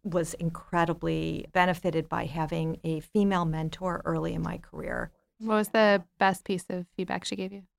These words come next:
Speaker 1: So, wow. Uh, there were a lot. Um, I, I think one of the best things, uh,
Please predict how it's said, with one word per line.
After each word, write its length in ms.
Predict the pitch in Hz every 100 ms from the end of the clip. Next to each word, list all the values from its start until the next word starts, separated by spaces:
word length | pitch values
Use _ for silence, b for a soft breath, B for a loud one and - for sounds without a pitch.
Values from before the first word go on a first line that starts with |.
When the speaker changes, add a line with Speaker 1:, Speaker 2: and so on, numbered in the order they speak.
| _ b b b b _ _
Speaker 1:
So, 580 | - 185 160 160 156 170 - _ _ _ _ -
wow. 340 | 160 - 175 - _ _ -
Uh, 280 | 180 165 165
there 100 | 170
were 180 | 165 -
a 60 | 170
lot. 540 | 160 - - - - - -
Um, 340 | 175 165 165 -
I, 140 | 320 - -
I 140 | 175
think 280 | 214 277 254
one 180 | 202 180
of 100 | 170
the 100 | 165
best 380 | 165 151 - -
things, 520 | 170 170 170 165 -
uh, 360 | 165 160 156